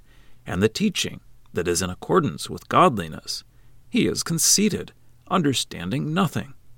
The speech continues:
but having a morbid interest concerning controversies and disputes about words,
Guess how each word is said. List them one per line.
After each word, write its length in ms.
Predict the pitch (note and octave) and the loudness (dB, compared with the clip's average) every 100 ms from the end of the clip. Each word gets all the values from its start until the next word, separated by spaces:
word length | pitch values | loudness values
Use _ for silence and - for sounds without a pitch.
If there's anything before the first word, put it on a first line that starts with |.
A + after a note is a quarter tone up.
| - | -18
but 140 | - - | -12 -6
having 400 | G2 C3 D3 - | 0 2 2 0
a 100 | D3+ | -2
morbid 540 | C3+ A#2 E3+ F3+ B2 | -2 2 4 6 6
interest 560 | F#2+ E2+ - - - - - - - - | 2 -4 -8 -12 -14 -16 -20 -20 -20 -8
concerning 480 | E2+ - F#2+ E2+ D#2+ | -4 -2 -2 -2 -6
controversies 1000 | - - F#3 B2+ F#2 F2 E2+ - - | -6 -2 0 0 0 0 -2 -6 -8
and 100 | - | -12
disputes 560 | F2+ - - - F#3+ - | -8 -6 -6 -2 -2 -2
about 280 | D3 C#3+ A#2+ | 0 0 2
words, 560 | A2+ C#3 - - - | 4 4 4 -4 -14